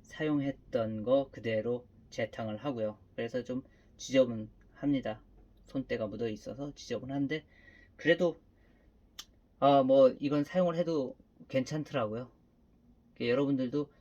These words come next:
조금 요 파우치 같은 경우는 버리시지 말고, 어, 이것도 뭐 가격이 상당하죠. 어, 백 몇십 원씩 하니까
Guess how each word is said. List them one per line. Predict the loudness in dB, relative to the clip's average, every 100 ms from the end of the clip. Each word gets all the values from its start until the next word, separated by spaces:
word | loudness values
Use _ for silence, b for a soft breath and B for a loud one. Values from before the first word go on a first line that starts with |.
| b b b _ -10
조금 | -2 -2 -2 -4 -2 0 -2 -6 _ _ _ _ _
요 | -2 0 4 4 4 0
파우치 | 2 2 4
같은 | 0 0 -4
경우는 | -2 0 2 2 0 -4 -14 _ _ _ -2
버리시지 | 2 2 -2 -8 -2
말고, | 0 0 -2 -4 -4 -6 -14 _
어, | -8 -6
이것도 | -6 -6 -10
뭐 |
가격이 | -8 -8 -6 -4 -4 -6 -12 -20
상당하죠. | -12 -6 -4 -4 -2 0 0 -2 _ _ -20 _ _ _ _ _ _ _ _ -12
어, | -10
백 | -6 -2
몇십 | -2 -2 -4
원씩 | -6 -6 -10 -6
하니까 | -6 -4 -6 -6 -8